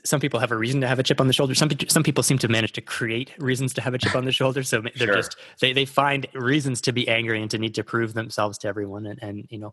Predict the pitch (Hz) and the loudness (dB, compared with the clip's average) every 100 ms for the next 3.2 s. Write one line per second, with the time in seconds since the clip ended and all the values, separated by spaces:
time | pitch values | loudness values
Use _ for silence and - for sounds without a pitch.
0 | - 101 - 104 110 104 110 - - 104 | -16 -16 -12 -8 -8 -8 -12 -12 -16 -16
1 | - 107 - _ _ _ 107 131 - 85 | -12 -14 -14 _ _ _ 0 0 -2 0
2 | 95 87 - 151 - 139 120 117 113 110 | 0 -2 0 2 2 0 2 2 2 0
3 | - | 0